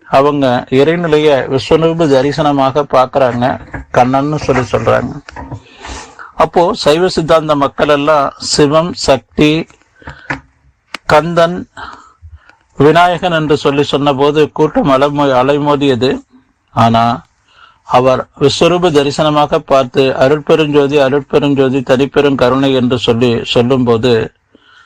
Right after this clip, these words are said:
கூட்டம் சைவ சித்தாந்த மக்களெல்லாம் குறைய ஆரம்பிச்சது.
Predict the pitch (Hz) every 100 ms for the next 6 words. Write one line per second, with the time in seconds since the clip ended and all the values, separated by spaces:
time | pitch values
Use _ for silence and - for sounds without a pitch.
0 | _ _ _ _ - 160 156 139 - -
1 | - - 135 151 131 123 135 135 131 120
2 | - 131 131 135 156 - 113 120 113 107
3 | 113 - 113